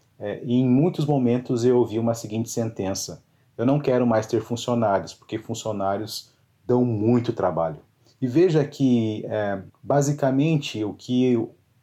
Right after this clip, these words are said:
o sábio estava proferindo naquele momento é que, apesar de todo o transtorno que uma junta de bois trazia para o seu proprietário,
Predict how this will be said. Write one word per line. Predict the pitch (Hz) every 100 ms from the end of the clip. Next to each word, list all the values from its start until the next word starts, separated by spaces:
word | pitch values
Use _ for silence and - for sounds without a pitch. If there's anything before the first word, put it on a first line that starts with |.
| _
o | 117
sábio | - 135 156 151 110
estava | 107 - 117 113
proferindo | 143 147 135 123 123
naquele | 113 110 110
momento | 104 110 127 120 104
é |
que, | 110 - 120 101 - _ -
apesar | - 143 127 143
de | 151 151
todo | 190 202
o | 196
transtorno | 170 170 - - 123 113 107 107
que | -
uma | 117 117 107
junta | 117 135 135
de | 131
bois | 117 107 101
trazia | - 127 135 110 110 113 107
para | 104 110
o |
seu | 113 113
proprietário, | - 113 120 - 95 92 85